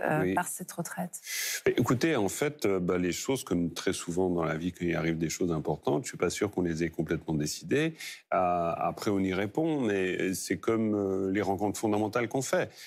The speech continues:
Speaker 2: Les rencontres fondamentales qu'on fait, elles orientent beaucoup de choses dans notre existence, et puis on se retrouve prendre des chemins surprenants. Donc pour moi, la rencontre avec Lama Tenzang, vous en parliez en introduction, euh, c'est clair que Lama Tenzang, qui est encore aujourd'hui heureusement vivant,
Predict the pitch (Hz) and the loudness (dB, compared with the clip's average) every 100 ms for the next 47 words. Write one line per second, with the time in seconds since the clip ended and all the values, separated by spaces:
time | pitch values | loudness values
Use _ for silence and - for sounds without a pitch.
0 | - 101 98 95 101 90 104 98 92 101 | -4 0 2 2 0 0 0 2 0 0
1 | 90 98 - 110 101 95 85 78 95 92 | 0 -2 0 0 2 0 0 2 2 2
2 | 104 117 101 - 95 92 95 135 143 123 | 2 0 -2 -6 -2 -2 -2 0 -2 0
3 | 95 95 - 92 85 87 - 123 143 - | 0 0 0 -4 -2 -4 0 0 0 -2
4 | 87 92 85 - - - 113 101 - 120 | -2 -2 0 0 -2 0 -2 0 0 2
5 | 101 95 - 101 - 87 - 92 110 160 | 2 0 0 -2 0 -2 0 2 2 -2
6 | - - - - 107 92 107 113 127 92 | -8 -12 -10 0 0 2 2 2 2 2
7 | 95 104 107 92 87 90 90 - 85 90 | 0 0 0 -2 -2 0 0 0 0 2
8 | 131 110 85 80 85 80 87 82 78 - | 2 0 -2 0 0 2 2 0 -2 -2
9 | 78 78 - 143 147 - - - - 92 | -4 -2 2 2 0 -6 -14 -4 0 2
10 | 90 - - 87 - 131 120 - 95 90 | 2 0 -2 -2 2 2 0 0 0 2
11 | 87 82 90 82 95 82 82 73 - 78 | 0 0 0 2 2 0 -2 -2 -6 -2
12 | 92 92 87 90 92 87 85 85 85 78 | 2 2 4 2 2 2 0 0 0 0
13 | 87 117 143 | 2 2 2